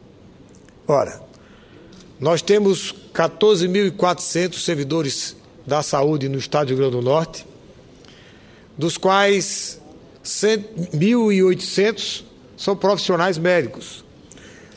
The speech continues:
Na hora em que trezentos e seis, precisamente, profissionais médicos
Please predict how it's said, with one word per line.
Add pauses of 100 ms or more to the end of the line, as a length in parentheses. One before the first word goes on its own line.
(160)
Na
hora
em
que (1500)
trezentos
e
seis, (1080)
precisamente, (400)
profissionais
médicos